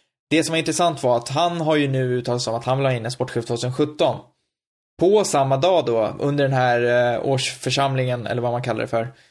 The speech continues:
eh, årsmöte på, på fredag, så säger Karl-Heinz Rummenigge under det att, eh, vi, vi har en sportchef i tankarna,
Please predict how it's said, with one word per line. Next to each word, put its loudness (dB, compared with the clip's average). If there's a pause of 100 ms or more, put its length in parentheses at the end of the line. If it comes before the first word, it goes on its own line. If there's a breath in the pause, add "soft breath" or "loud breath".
(360 soft breath)
eh, 0
årsmöte 0
på, 2
på -4
fredag, 2
så 0
säger 2
Karl-Heinz 0
Rummenigge 0 (920)
under 4
det 2 (100)
att, -6
eh, 0
vi, 0
vi 2
har 4
en 2
sportchef -2
i -6
tankarna, 0